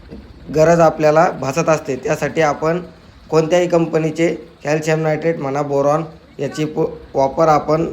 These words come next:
बा-, डाळिंब बागेसाठी नक्की करावा. आणि नंतर तण नियंत्रण करावे, कारण की आपण जे वॉटर सोल्युबल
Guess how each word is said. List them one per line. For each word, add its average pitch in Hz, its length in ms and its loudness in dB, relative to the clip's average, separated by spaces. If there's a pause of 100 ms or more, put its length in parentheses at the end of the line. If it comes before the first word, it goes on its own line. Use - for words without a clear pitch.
बा-, 131 180 -2
डाळिंब 147 260 0
बागेसाठी 143 500 -2
नक्की 151 300 -4
करावा. 143 360 -2 (600)
आणि 165 240 2
नंतर 170 300 2 (120)
तण 160 140 4
नियंत्रण 160 440 0
करावे, 147 320 2
कारण 151 260 0
की 143 80 -2
आपण 147 260 0
जे 156 80 0
वॉटर 151 220 0
सोल्युबल 139 320 -4